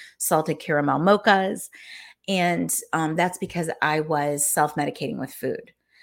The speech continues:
And so every day I would have this reason, like,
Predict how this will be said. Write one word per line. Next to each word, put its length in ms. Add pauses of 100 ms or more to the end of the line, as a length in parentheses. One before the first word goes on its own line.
(360)
And 160
so 540
every 360 (100)
day 680 (460)
I 120
would 140
have 300
this 220
reason, 460
like, 260